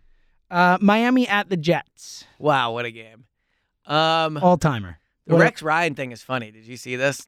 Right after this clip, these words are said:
Speaker 2: The
Speaker 1: No, what was the Rex Ryan thing?
Speaker 2: Rex Ryan was like, essentially, like, "Don't you ever compare me to Robert Saleh."
Speaker 1: Ooh,
Speaker 2: Like,
Speaker 1: right.
Speaker 2: my, I'm way better than Robert Saleh. Like, the
Speaker 1: Whoa, Rexy. I mean, Rex went to two A F C championship
Speaker 2: Yeah,
Speaker 1: games for what it's
Speaker 2: I,
Speaker 1: worth.
Speaker 2: I think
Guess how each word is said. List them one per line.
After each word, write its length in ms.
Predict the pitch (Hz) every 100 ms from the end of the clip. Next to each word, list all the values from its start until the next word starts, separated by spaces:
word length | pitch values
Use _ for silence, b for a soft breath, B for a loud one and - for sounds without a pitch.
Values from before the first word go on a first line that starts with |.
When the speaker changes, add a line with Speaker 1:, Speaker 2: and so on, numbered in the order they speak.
| -
Speaker 2:
The 80 | 160
Speaker 1:
No, 300 | 175 185 165
what 100 | 165
was 100 | 160
the 60 |
Rex 160 | 170 139
Ryan 240 | 143 135
thing? 80 | 120
Speaker 2:
Rex 220 | 147 -
Ryan 420 | 147 135 135 143 139
was 140 | 120
like, 320 | 127 117 113 _ _ _
essentially, 520 | - 127 127 131 127
like, 180 | 120 113
"Don't 180 | 131 123
you 80 | 120
ever 200 | 117 117
compare 340 | 117 131 117
me 140 | 117
to 60 | 110
Robert 340 | 110 110 113 -
Saleh." 480 | 110 107 113 120 120 _ _ 123
Speaker 1:
Ooh, 120 | 101 95
Speaker 2:
Like, 240 | 131 110
Speaker 1:
right. 60 | 123
Speaker 2:
my, 340 | 127 120 135
I'm 100 | 131
way 140 | 123 120
better 200 | 120 120
than 140 | 117
Robert 320 | 113 113 113
Saleh. 540 | - 110 110 110 110 107
Like, 160 | 113
the 140 | - -
Speaker 1:
Whoa, 680 | 254 262 226 156 127 104 123
Rexy. 600 | 240 240 - 151 104 87 _ 233
I 60 |
mean, 300 | 294 240 233 -
Rex 260 | 440 554 587
went 140 | 523
to 80 | _
two 140 | 339
A 60 | 240
F 60 | 202
C 80 | 175
championship 400 | 160 160 123 123
Speaker 2:
Yeah, 220 | 226 233 139
Speaker 1:
games 60 |
for 40 | 117
what 100 | 110
it's 100 | -
Speaker 2:
I, 40 |
Speaker 1:
worth. 80 | 104
Speaker 2:
I 120 | 208
think 180 | 349 359